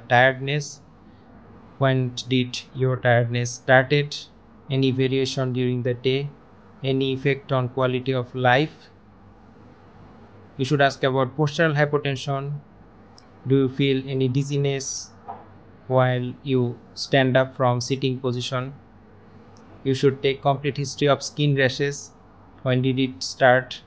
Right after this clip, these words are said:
How did the rashes spread? In which location do you have rashes? Does these rashes itches? Does these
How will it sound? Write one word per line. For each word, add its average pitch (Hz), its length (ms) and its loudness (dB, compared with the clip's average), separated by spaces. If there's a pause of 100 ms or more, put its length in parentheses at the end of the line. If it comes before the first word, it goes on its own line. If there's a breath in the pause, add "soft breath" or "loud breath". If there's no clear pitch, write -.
(400)
How 131 140 4
did 131 280 0
the 131 120 2
rashes 127 500 0
spread? 135 560 2 (580)
In 135 180 0
which 143 280 0
location 131 540 -2
do 131 100 -2
you 131 80 0
have 127 240 -2
rashes? 127 580 -2 (920)
Does 127 420 2
these 120 400 -4
rashes 123 640 -2 (320)
itches? 139 600 2 (340)
Does 120 320 0
these 117 380 -4